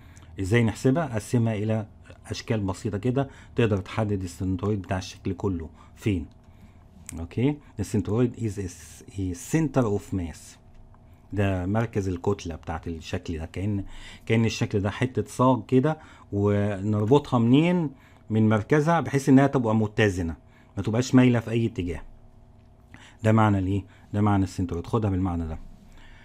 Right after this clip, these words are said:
آه، إزاي بقى بنحسبها؟ آه، بيقول عندنا هنا لو كان، آه، المسافة، المسافة إزاي بنحسبها ما بين السنترويد والتاني؟ في عندنا تو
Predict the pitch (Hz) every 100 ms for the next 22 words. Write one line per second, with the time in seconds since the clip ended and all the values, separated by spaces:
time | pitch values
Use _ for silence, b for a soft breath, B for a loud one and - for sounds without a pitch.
0 | b b b 110 104 104 101 104 - 113
1 | 104 143 147 151 131 101 - - 117 123
2 | 175 - - 113 104 131 139 101 117 110
3 | 113 107 b b - 98 90 120 104 80
4 | - - - - 98 90 85 82 80 90
5 | 104 104 104 - 78 85 87 101 98 98
6 | 90 - 113 143 - B B B B 98
7 | 95 110 101 90 87 101 87 110 98 95
8 | 101 110 143 - B B B - 139 110
9 | 104 120 117 - - 135 139